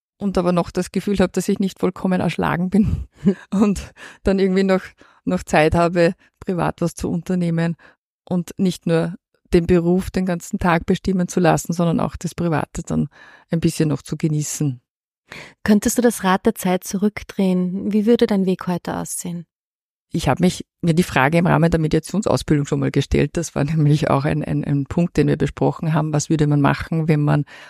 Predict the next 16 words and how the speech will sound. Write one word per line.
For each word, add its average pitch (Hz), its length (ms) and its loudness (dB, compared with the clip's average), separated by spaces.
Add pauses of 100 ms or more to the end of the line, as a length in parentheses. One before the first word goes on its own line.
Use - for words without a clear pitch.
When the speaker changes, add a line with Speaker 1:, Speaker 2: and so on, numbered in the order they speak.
(100)
Speaker 1:
nochmals 170 340 0
jung 175 240 2
wäre? 156 340 4 (340)
Ich 196 80 2
muss 190 160 2
ganz 185 160 2
ehrlich 202 180 4
sagen, 190 120 2
ich 175 80 0
würde, 190 240 2 (100)
glaub 175 120 4
ich, 175 120 2
nicht - 180 -2
viel 175 220 -2
anders 127 340 -4
machen. 127 480 -4